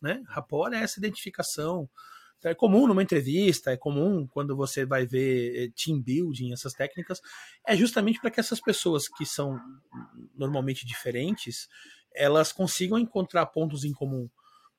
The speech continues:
né? Ah, sei lá, você gosta de rock, eu também. Você gosta de futebol, eu também. A-, aí, mesmo que nós tenhamos opiniões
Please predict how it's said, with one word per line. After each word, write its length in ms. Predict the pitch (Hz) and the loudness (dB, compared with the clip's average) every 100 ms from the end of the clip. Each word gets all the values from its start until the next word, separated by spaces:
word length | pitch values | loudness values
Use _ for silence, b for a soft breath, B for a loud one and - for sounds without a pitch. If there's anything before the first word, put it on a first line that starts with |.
| - | -6
né? 140 | 147 | 0
Ah, 240 | 151 202 147 | 4 4 4
sei 160 | 247 | 2
lá, 140 | 247 170 | 4 4
você 240 | 160 214 | 2 4
gosta 400 | 175 208 - 226 | 8 8 6 0
de 120 | 196 | 0
rock, 340 | 180 202 226 226 | 4 4 4 0
eu 60 | |
também. 560 | 220 214 165 156 123 110 | 2 2 2 2 -2 -8
Você 280 | 123 139 - | -10 -8 -6
gosta 460 | 175 160 196 - 185 | 2 4 4 0 -6
de 120 | 165 | -6
futebol, 480 | - - 165 165 233 | -10 -8 -2 -2 -2
eu 40 | |
também. 500 | - 196 160 165 131 - B B B - | -4 -4 -2 -4 -8 -12 B B B -10
A-, 220 | 151 151 | -4 0
aí, 260 | 147 175 214 | 0 0 2
mesmo 320 | 185 220 311 | 0 0 -2
que 100 | 254 | 0
nós 160 | 208 - | 0 0
tenhamos 320 | 185 175 165 | 0 0 0
opiniões 1040 | 165 180 143 151 185 156 131 - - - | 0 0 2 4 2 0 -2 -6 -10 -14